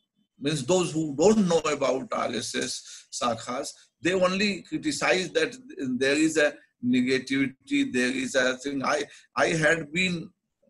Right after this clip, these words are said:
going there. I have never been told that,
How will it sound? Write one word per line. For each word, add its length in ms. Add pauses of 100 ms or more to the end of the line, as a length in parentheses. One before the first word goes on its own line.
(220)
going 420
there. 260
I 120
have 180
never 300
been 300
told 280
that, 220